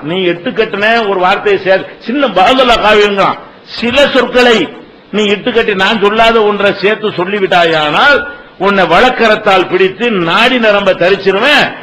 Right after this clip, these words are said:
உன்னிடம், என்னிடமிருந்து எவனும் காப்பாற்ற முடியாது உன்னைய. இது வந்து அறுபத்தாறாவது சூரா, அறுபத்தி ஒன்பதாவது அத்தியாயத்தில் நாற்பத்தி நாலு முதல் நாற்பத்தி ஏழு வரை உள்ள வசனங்களில் அல்லாஹ் சொல்லி காட்டுகிறான்.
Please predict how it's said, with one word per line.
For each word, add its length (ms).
உன்னிடம், 500
என்னிடமிருந்து 680
எவனும் 420
காப்பாற்ற 420
முடியாது 360
உன்னைய. 280
இது 160
வந்து 180
அறுபத்தாறாவது 760
சூரா, 380
அறுபத்தி 380
ஒன்பதாவது 760
அத்தியாயத்தில் 680
நாற்பத்தி 420
நாலு 280
முதல் 300
நாற்பத்தி 440
ஏழு 260
வரை 180
உள்ள 220
வசனங்களில் 520
அல்லாஹ் 240
சொல்லி 180
காட்டுகிறான். 420